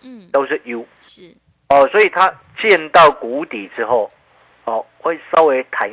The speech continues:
Speaker 2: 升一下，然后在低档又再晃一段时间，打一个碗形底上来。
Speaker 1: 嗯。
Speaker 2: 所以你看阿翔老师那个什么面板啊，啊，天钰我为什么先获利下车？
Speaker 1: 是。
Speaker 2: 九十几块到一零九先获利下车嘛，
Speaker 1: 嗯，对。
Speaker 2: 对不对？为什么要先获利下车？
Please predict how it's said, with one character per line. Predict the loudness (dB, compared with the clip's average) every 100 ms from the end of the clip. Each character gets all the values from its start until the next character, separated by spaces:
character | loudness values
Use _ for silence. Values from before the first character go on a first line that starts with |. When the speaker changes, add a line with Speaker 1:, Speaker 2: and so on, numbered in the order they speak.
| -6 -4
Speaker 2:
升 | -4 -8
一 |
下， | -2 -2 -2 _ _ _ _ _ _
然 | -6
后 | -2
在 | -2
低 | -2 -6
档 | -6 -6
又 | -4
再 | -4
晃 | -2 -4 -6
一 | -10
段 | -8 -8 -12
时 |
间， | -14 -14 _
打 | -4 -4
一 | -6
个 | -6
碗 | -8 -8
形 | -18 -16
底 | -16 -10
上 | -8 -8
来。 | -16 -20 _
Speaker 1:
嗯。 | -20 -20 _ _ _ _ _
Speaker 2:
所 | -2
以 | -2
你 | -2
看 | -2
阿 | 0 2
翔 | 0
老 | 0
师 | -6
那 | -4
个 | -4 -4
什 | -6
么 | -14 -14
面 | -8 -8 -6
板 | -8 -8
啊， | -14 -16 _ _ _ _ _ _ _ -20 _ -6
啊， | -4 -6
天 | -2 -2
钰 | -2 -8
我 | -6
为 | -6
什 | -6
么 | -12 -10
先 | -6
获 | -4
利 | -6 -4
下 | -4
车？ | -4 -12 -14 _
Speaker 1:
是。 | -20 -20 -20 -14
Speaker 2:
九 | -6 -6
十 |
几 | -6
块 | -4 -2
到 | 2 2 2
一 | -6
零 | -12
九 | -12 -12
先 | -6
获 | -6
利 | -4
下 | -4 -4
车 | -6 -10
嘛， | -12
Speaker 1:
嗯， | -18 _ _
对。 | -8 -4
Speaker 2:
对 |
不 | 0
对？ | 0 -2 -8 -20 _
为 | -4
什 | -2
么 | -6
要 |
先 | -6 -4
获 | -4
利 | -2
下 | -6 -6
车？ | -8